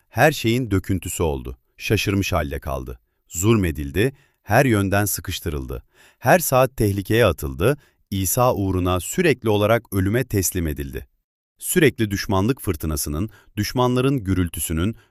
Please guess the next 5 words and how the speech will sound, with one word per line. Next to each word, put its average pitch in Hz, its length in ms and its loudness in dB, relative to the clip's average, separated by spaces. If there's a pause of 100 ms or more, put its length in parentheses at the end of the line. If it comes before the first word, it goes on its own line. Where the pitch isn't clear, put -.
(100)
ve 101 220 2
dostların 107 480 0
terk 131 340 0
edişlerinin 98 540 -2
arasında 78 580 -2